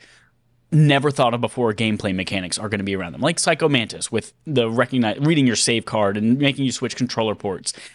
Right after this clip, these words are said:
and that kind of stuff. I feel like there's a lot of interesting mechanics that a lot of these bosses have that in Metal Gear Solid three, I feel like these were the most vanilla ass. They're just,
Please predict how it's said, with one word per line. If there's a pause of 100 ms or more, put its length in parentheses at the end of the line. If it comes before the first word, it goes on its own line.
(260)
and
that
kind
of
stuff.
I
feel
like
there's
a
lot
of
interesting
mechanics (360)
that
a
lot
of
these
bosses
have (260)
that
in
Metal
Gear
Solid
three, (420)
I
feel
like
these
were
the
most
vanilla
ass. (720)
They're
just,